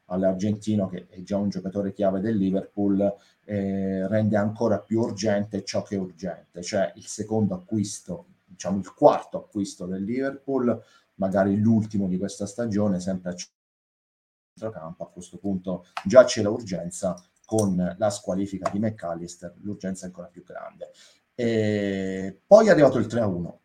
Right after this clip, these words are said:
protagonista sempre McAllister, oggi a mio parere con Diaz il migliore in campo, a mio parere, e vi ribadisco ancora questo parere,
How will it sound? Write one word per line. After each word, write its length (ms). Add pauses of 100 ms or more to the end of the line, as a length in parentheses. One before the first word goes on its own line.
(100)
protagonista 760
sempre 460
McAllister, 1120
oggi 400 (260)
a 100
mio 240
parere 680
con 240
Diaz 380
il 100
migliore 300
in 160
campo, 560
a 100
mio 240
parere, 480
e 140
vi 80
ribadisco 560
ancora 340
questo 300
parere, 420